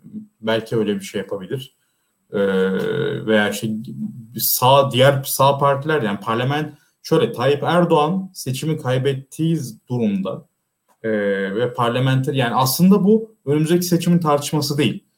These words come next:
Önümüzdeki seçimde sonuç olarak Cumhurbaşkanlığı hükümet sisteminde gideceğiz. Eğer Erdoğan is-, yani Erdoğan bu duruma karışmazsa muhalefetin o kadar vekili yok sonuç olarak. E, Cumhurbaşkanı seçeceğiz halk tarafından ve normal başkanlık sistemine devam edeceğiz.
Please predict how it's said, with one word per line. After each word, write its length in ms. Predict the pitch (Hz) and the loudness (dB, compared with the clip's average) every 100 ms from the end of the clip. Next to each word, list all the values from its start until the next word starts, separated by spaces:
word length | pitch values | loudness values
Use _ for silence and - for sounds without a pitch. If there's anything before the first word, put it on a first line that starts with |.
| _ _ | _ _
Önümüzdeki 380 | 120 127 131 147 | -2 2 2 0
seçimde 400 | - 143 143 160 | -2 -4 -2 -4
sonuç 300 | 170 156 143 | -2 -2 0
olarak 260 | 113 151 160 | 0 -2 0
Cumhurbaşkanlığı 640 | 139 139 131 - 135 139 | 0 2 2 2 0 0
hükümet 280 | 131 135 135 | -2 -2 -2
sisteminde 340 | - 120 120 | -2 0 0
gideceğiz. 420 | 117 101 95 90 104 | 0 -2 -2 -4 0
Eğer 200 | 110 110 | 0 4
Erdoğan 400 | 117 123 131 120 | 4 4 6 4
is-, 240 | 110 - _ _ _ 110 | 2 -4 _ _ _ -4
yani 120 | 104 | 0
Erdoğan 540 | 131 190 190 185 214 190 | 4 4 6 8 6 6
bu 100 | 170 | 4
duruma 500 | 180 175 147 135 - _ | 6 6 4 0 -14 _
karışmazsa 640 | - 147 170 196 196 190 220 | -2 0 0 0 0 2 2
muhalefetin 500 | 175 165 165 170 185 | 4 2 0 0 -2
o 120 | 175 | -2
kadar 260 | 165 170 156 | -2 -2 0
vekili 300 | 160 170 175 | -2 -2 -2
yok 160 | 185 | -2
sonuç 300 | - 113 110 | -4 -6 -4
olarak. 280 | 113 139 226 - _ _ _ _ _ | -6 -4 -6 -8 _ _ _ _ _
E, 340 | 131 127 131 131 - - - _ _ | -6 -4 -4 -6 -12 -16 -20 _ _
Cumhurbaşkanı 520 | 180 214 190 185 190 | 2 6 4 6 4
seçeceğiz 640 | 190 139 113 143 214 - _ | 4 2 -2 -4 -4 -10 _
halk 220 | 117 123 | -6 -6
tarafından 560 | 120 107 - 135 226 208 | -6 -8 -10 -12 -6 -2
ve 120 | 185 | 0
normal 320 | 175 135 208 | 0 0 0
başkanlık 480 | 190 - 180 180 190 | 0 0 0 0 -2
sistemine 420 | - - 156 175 | -6 -4 -2 0
devam 220 | 135 98 | 0 -2
edeceğiz. 380 | 90 - 233 - | -6 -4 -4 -4